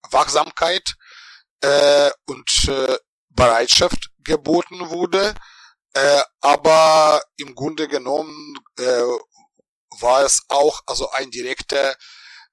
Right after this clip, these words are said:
äh, Be-, äh, Befehl an die Truppen,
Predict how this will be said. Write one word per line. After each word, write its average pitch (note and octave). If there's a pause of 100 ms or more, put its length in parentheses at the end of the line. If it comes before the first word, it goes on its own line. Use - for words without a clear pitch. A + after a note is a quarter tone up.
(140)
äh, C3 (180)
Be-, C3+ (140)
äh, C#3+
Befehl C#3+
an C3
die C3
Truppen, C#3+